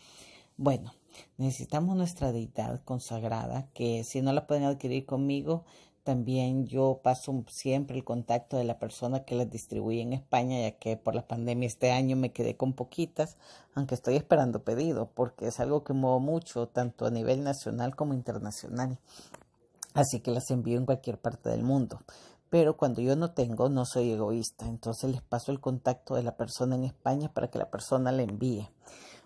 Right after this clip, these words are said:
Bueno, lo que les quiero comentar, que necesitamos comprar Y esto lo puedes comprar en cualquier lugar de cosméticos, porque ya lo venden, por suerte. Eh, aceite de sándalo.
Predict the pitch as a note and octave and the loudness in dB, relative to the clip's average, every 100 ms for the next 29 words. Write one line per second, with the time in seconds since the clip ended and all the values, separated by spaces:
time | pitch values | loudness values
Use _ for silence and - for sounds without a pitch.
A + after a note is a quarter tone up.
0 | - D3+ B2+ B2 - - - - - - | 0 2 2 -2 -12 -20 -20 -20 -12 -8
1 | E3+ D3 C#3 F#3+ G3 E3+ B2 A#2 A2 A#2 | -4 -4 -4 -4 -2 -2 -2 -4 -8 -10
2 | A#2+ - - D3+ C#3+ C3+ C3 C#3 D3 C#3+ | -10 -14 -4 0 2 0 -4 -6 -2 -2
3 | E3 F#3 - F#3+ F3 E3 B2 B2+ - - | -2 -4 -4 -2 -2 -2 -4 -4 -10 -20
4 | - - _ D#3+ D3+ C3 D#3+ D3+ C#3+ C#3 | -20 -20 _ -2 0 0 0 0 -2 -2
5 | - C#3 C#3 C#3 C#3 C#3 C#3+ C3+ - C#3 | -4 -2 2 4 2 0 -4 -4 -2 0
6 | D3 C#3+ C#3 D3 - C3+ B2+ C3+ C#3 C#3 | 0 2 2 0 -4 -6 -2 -2 -2 -4
7 | A#2+ A#2 A#2+ - - - C#3 B2+ B2+ A#2 | -10 -10 -10 -12 -18 -6 -6 -4 0 2
8 | B2 C3+ A#2+ E3 G3+ F#3 D3+ A#2 C#3 C3 | 4 2 2 2 2 0 0 2 0 -2
9 | C3+ - E3 E3+ - A2 A#2 - - - | -2 2 4 4 -2 -4 -6 -12 -20 -20
10 | - _ - D#3 C#3 D#3 - D3+ C#3 D3+ | -20 _ -2 0 0 -2 -2 -4 -4 -4
11 | C#3+ C#3 - F#3 F3+ A#2+ B2+ | -4 0 0 0 -2 -4 -6